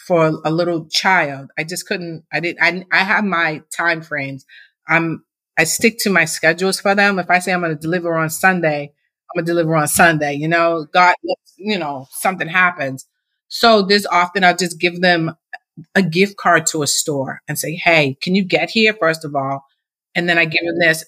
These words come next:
"This is for you to get your, um, undergarment." But I go purchase the, I'll either have some on hand already or I go purchase it. So it, it always goes towards a, a new type of item. Um,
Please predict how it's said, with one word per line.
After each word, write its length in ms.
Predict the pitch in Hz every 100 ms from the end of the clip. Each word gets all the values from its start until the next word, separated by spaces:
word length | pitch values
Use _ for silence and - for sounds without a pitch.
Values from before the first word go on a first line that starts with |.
| _
"This 180 | 170 165
is 100 | 180
for 100 | 170
you 180 | 170 160
to 100 | 156
get 300 | 156 147 -
your, 540 | 147 156 151 139 139 - _ _ _ - -
um, 220 | 147 147 139
undergarment." 460 | 156 151 139 139 143
But 100 | 160
I 80 |
go 200 | 165 160
purchase 560 | 160 - 175 165 151 -
the, 360 | 160 151 143 - _ _
I'll 140 | 170 160
either 260 | 175 165
have 320 | - - 175
some 180 | - 180
on 180 | 170 160
hand 320 | 190 202 202
already 360 | 180 180 180 175
or 140 | 156
I 60 | 151
go 160 | 151 147
purchase 480 | - 151 151 156 151
it. 160 | 151 - _ _ _
So 160 | - 240
it, 140 | 226
it 140 | 214
always 340 | - 226 269 226
goes 320 | 226 208 -
towards 240 | 202 185
a, 160 | 175 160 160
a 60 |
new 380 | 165 170 175 180
type 300 | 175 156 151
of 160 | 147 - -
item. 340 | 120 113 71 - _ _ _ _ - _ _ -
Um, 640 | 151 151 147 147 139 147